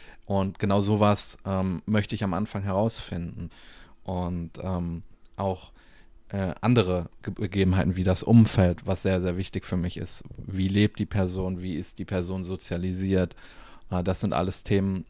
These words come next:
mit denen ich mich vorher auseinandersetze. Und ja, wenn es dann wirklich in die Trainingsplanung geht, dann, ähm, sorgen eben die Informationen, die ich vorher gesammelt habe, dafür, m, dass ich einen, ähm,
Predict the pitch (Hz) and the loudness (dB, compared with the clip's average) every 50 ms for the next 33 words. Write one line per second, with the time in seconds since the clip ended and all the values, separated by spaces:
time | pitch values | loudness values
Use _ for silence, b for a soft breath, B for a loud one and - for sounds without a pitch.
0 | - - 92 95 87 98 95 92 92 - 95 85 - - - 95 95 95 82 90 | -10 -6 -4 -2 0 0 0 0 0 -2 -4 -6 -2 0 2 4 6 6 6 4
1 | 92 95 87 90 92 101 107 107 104 98 101 98 - - - - 92 87 87 87 | 4 2 2 4 4 4 6 4 4 4 4 2 0 0 -2 -2 -2 -2 0 -2
2 | 87 87 85 82 B B B B B B B - 98 95 87 90 101 104 104 101 | -2 -2 -2 -4 B B B B B B B 2 4 4 6 6 4 4 4 2
3 | - - 107 104 101 107 - - - 104 - - - - - 117 117 113 104 - | 0 -2 -4 -2 -2 -4 -2 -2 -2 -2 -2 -4 -10 -2 4 6 6 6 4 2
4 | - - 104 107 101 98 - - - 98 95 92 90 87 92 101 104 113 120 - | 0 -2 0 0 0 0 -2 -2 0 2 4 4 2 2 2 2 2 2 0 -2
5 | B B B B B B B - - - 98 92 92 87 90 90 90 87 82 - | B B B B B B B -18 -8 -4 -2 -2 -2 -2 -2 -4 -6 -8 -10 -10
6 | - - 95 92 90 90 92 - - 104 104 113 117 117 120 98 101 101 98 110 | -8 -6 -6 -4 -4 -4 -6 -6 -2 2 4 6 6 6 4 2 0 0 0 0
7 | 113 85 92 110 - 120 107 104 98 - - 113 113 110 95 95 95 - - - | 0 0 0 -2 -2 -2 -2 -2 -2 -4 -4 -4 -4 -2 -4 -4 -6 -6 -4 -2
8 | 113 110 110 104 95 98 92 98 92 98 98 104 113 113 - 117 101 - - - | 0 2 2 2 0 -2 -4 -6 -6 -6 -4 -4 -4 -6 -6 -8 -10 -10 -12 -20
9 | - - - - - 87 95 98 101 101 - - - - 107 104 104 101 104 b | -20 -20 -18 -10 -6 -4 -2 -2 -2 -4 -6 -8 -6 -4 -2 -2 -2 -4 -4 b
10 | b b b b b b b - - 98 95 95 101 98 92 101 90 104 101 95 | b b b b b b b -10 -6 -6 -4 -2 -2 -2 -2 -4 -4 -4 -4 -4
11 | 92 92 92 90 87 - _ - 92 95 92 92 92 90 90 90 90 90 87 85 | -4 -4 -6 -8 -10 -14 _ -8 -6 -4 -4 -4 -4 -6 -6 -6 -6 -6 -8 -10
12 | 87 | -12